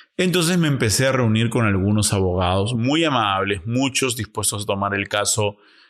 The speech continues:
eh, solamente porque les interesaba que esto cambiara. Y, y todos me explicaban que era mucho más complicado de lo que yo había pensado.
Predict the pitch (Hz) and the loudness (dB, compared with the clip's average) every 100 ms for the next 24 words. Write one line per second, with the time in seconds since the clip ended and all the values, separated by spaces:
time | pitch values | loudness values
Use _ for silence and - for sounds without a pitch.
0 | _ - 104 98 95 95 95 101 - 147 | _ -2 0 2 2 0 0 0 0 2
1 | 139 135 131 120 117 101 101 - 104 101 | 0 0 0 0 0 0 0 0 0 0
2 | 101 151 156 127 107 - 107 - 113 110 | 0 0 0 0 0 -2 -2 0 0 0
3 | 107 107 - 98 98 120 135 131 113 104 | 0 -4 -6 -4 -2 0 2 2 0 0
4 | 117 - - - - _ - 143 131 120 | -4 -12 -20 -18 -20 _ -4 0 2 2
5 | 117 113 113 - - 110 - 139 143 156 | 2 2 0 -2 -2 -2 -2 0 2 2
6 | 147 131 117 110 113 113 117 113 107 107 | 0 0 -2 0 0 0 0 0 2 0
7 | 107 - - _ _ _ - 170 202 - | -2 -8 -20 _ _ _ -2 2 2 2
8 | 104 98 - - 120 123 107 - 127 123 | -2 -4 -10 -2 0 0 -2 -2 0 0
9 | 92 80 82 - 120 113 98 90 82 92 | 0 0 -2 -2 -2 0 2 2 0 0
10 | 90 87 78 - 98 71 - | -2 -2 0 0 0 -2 -6